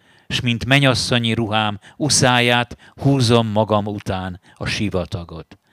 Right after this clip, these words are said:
Én vagyok a homokon remegő lábakkal magát vonszoló lidérces álmaitokban véres fátyolú látomás, egyetlen szűz sem válik jegyessé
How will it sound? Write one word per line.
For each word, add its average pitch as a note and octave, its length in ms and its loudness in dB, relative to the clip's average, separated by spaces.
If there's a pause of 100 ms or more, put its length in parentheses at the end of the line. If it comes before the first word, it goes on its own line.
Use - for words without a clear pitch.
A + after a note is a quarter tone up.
(380)
Én D#3+ 280 6
vagyok C3+ 320 6
a B2 100 6
homokon C3 540 4
remegő A#2+ 520 2
lábakkal A2+ 720 0 (200)
magát A2+ 440 0
vonszoló G#2 760 -2 (180)
lidérces A2 840 0
álmaitokban G#2 1080 -2 (200)
véres A#2 600 0
fátyolú G2 720 -4 (140)
látomás, A#2+ 1000 -2 (600)
egyetlen A#2+ 680 2
szűz C3 580 2 (180)
sem A#2 400 2
válik G#2 500 -2
jegyessé G#2+ 720 -4